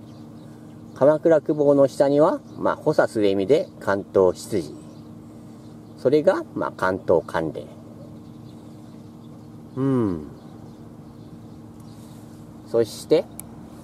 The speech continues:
まあ、鎌倉府の中はね、まあ、詳しく見ると、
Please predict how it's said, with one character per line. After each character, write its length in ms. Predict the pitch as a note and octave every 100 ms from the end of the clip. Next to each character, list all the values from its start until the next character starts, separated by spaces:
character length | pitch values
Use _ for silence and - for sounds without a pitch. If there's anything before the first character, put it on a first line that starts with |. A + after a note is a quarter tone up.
| - - - - - - - - -
ま 80 | C#3+
あ、 40 |
鎌 280 | - E3+ A3
倉 220 | A3+ A#3+
府 120 | A3 C#3+
の 100 | G#2+
中 240 | F#2 D2+
は 120 | C2
ね、 200 | F2 A2+ - - - -
ま 180 | - - - -
あ、 40 |
詳 200 | A#2 B2
し 100 | -
く 80 | F#2+
見 140 | E2
る 140 | C#2+ C#2+
と、 160 | -